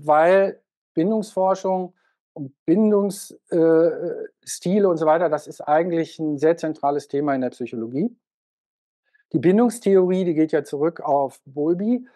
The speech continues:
und der hat, äh, ein Bindungssystem und ein Explorationssystem als, als Verhaltenskontrollsysteme unterschieden, die grundlegend für das Überleben und die Fortpflanzung des Menschen sind, ja. Und bei Kleinkindern kann man, das hat die Ainsworth, äh,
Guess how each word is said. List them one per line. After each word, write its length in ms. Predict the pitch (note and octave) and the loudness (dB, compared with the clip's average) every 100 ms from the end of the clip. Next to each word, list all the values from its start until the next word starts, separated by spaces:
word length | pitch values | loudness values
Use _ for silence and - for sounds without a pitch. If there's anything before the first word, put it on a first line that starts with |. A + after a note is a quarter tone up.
| _ _ _ - | _ _ _ -4
und 680 | E3+ F3 F3 F3 - _ F3 | 2 4 4 -2 -10 _ -2
der 200 | E3 D#3+ | -2 -2
hat, 300 | F#3+ - - | -4 -6 -6
äh, 300 | F3 E3 D#3+ | 0 2 0
ein 340 | E3 D#3 D#3 | -4 -12 -4
Bindungssystem 720 | D#3 A3 A#3 A#3 F#3+ - F#3 | -2 0 -2 -4 -8 -2 0
und 160 | F3 E3 | -2 -6
ein 40 | |
Explorationssystem 1120 | D3 - E3+ C#3+ C#3 - E3 F3 E3 - D#3+ D#3 | -10 -8 -6 -4 -4 -4 -6 -4 -8 -2 -2 -2
als, 380 | C3+ C#3 - | -4 -6 -12
als 460 | - C3+ C3 - - | -8 -8 -6 -12 -14
Verhaltenskontrollsysteme 1500 | - B2+ G3 - - D3+ - D3 F#3+ F3+ - F3+ F3+ F3 F3 | -4 -2 -4 -6 -10 -8 -2 0 0 -4 -4 0 0 0 -2
unterschieden, 600 | D#3 D#3+ - - E3+ D#3 | -4 -4 -4 -4 -4 -2
die 80 | |
grundlegend 600 | C3+ C#3+ F3 D3+ D3+ D3 | -2 -2 0 0 0 -2
für 120 | - C#3 | -4 -2
das 320 | C#3 - _ _ _ - | -2 -8 _ _ _ -4
Überleben 440 | C#3+ C#3 C3+ C#3+ | 0 2 4 2
und 100 | C#3+ | -2
die 60 | C3 | -8
Fortpflanzung 640 | - B2 - A#2+ A#2 A2 | -6 -6 -6 -8 -8 -10
des 160 | G#2 - | -12 -14
Menschen 360 | E2 E2+ G#2+ | -14 -12 -12
sind, 300 | F2+ E2+ _ - | -12 -16 _ -18
ja. 240 | - C#3 - - - _ _ _ _ - | -14 -14 -14 -20 -20 _ _ _ _ 0
Und 400 | F3+ F#3 F#3 - | 4 4 2 0
bei 140 | D#3+ | 0
Kleinkindern 1040 | D#3 E3 D#3+ A3+ A3 G3+ G3 G3 G3 G3 - _ | 2 2 2 2 0 0 2 2 0 -4 -12 _
kann 320 | - - E3 F#3+ | -10 -4 -2 2
man, 240 | F3+ F#3 | 2 2
das 180 | E3+ D#3 | -4 -4
hat 140 | D#3 | -6
die 100 | D3+ | -4
Ainsworth, 680 | D3+ F#3 - F3 F3 E3+ - | -4 -4 2 4 4 0 -12
äh, 400 | F3 D#3 D#3 | -4 0 2